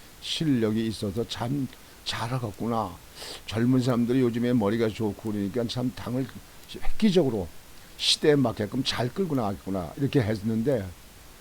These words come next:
아니, 그게 아니고 내가 누군데,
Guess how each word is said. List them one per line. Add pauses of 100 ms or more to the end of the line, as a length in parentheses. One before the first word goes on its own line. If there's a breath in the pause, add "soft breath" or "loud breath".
(300 loud breath)
아니,
그게
아니고 (760)
내가
누군데,